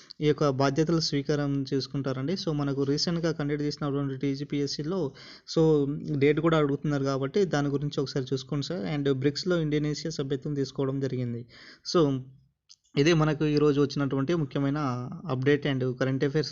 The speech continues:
related సంబంధించినటువంటి ఇన్ఫర్మేషన్ అండి. ఇంకా మా ఛానల్ ఏమైనా సబ్స్క్రైబ్ చేసుకోకపోతే సబ్స్క్రైబ్ చేసుకోండి ఫ్రెండ్స్. Thank you friends, thank you one and all.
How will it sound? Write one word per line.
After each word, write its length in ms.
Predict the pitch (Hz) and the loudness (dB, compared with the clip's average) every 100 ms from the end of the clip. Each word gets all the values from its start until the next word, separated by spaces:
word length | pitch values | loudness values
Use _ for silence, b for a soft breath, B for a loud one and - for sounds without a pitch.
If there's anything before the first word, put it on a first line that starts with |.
| 139 | -2
related 440 | 131 127 131 127 | 0 0 0 -2
సంబంధించినటువంటి 800 | 123 131 127 127 135 127 127 123 123 117 | -4 -4 -4 -2 -4 -4 -4 -2 -2 -2
ఇన్ఫర్మేషన్ 560 | 127 127 131 127 127 127 | -6 -4 -2 -2 -4 -8
అండి. 180 | 127 208 B B B B | -8 -8 B B B B
ఇంకా 160 | 147 165 | 0 2
మా 140 | 156 | 2
ఛానల్ 300 | 151 151 156 | 0 0 0
ఏమైనా 300 | 156 147 139 | 0 0 -2
సబ్స్క్రైబ్ 400 | 135 135 - 175 | -2 -8 -4 -2
చేసుకోకపోతే 440 | 160 - 131 139 151 | -2 -4 -4 -4 -4
సబ్స్క్రైబ్ 400 | 143 131 147 135 | -6 -6 -4 -2
చేసుకోండి 340 | 131 131 135 | -4 -4 -8
ఫ్రెండ్స్. 220 | 127 185 | -6 -6
Thank 180 | 147 151 | -4 -4
you 100 | 156 | -4
friends, 220 | 170 165 - | -4 -6 -4
thank 200 | 135 131 | -6 -4
you 100 | 131 | -4
one 120 | 117 | -4
and 100 | |
all. 100 | 113 | -8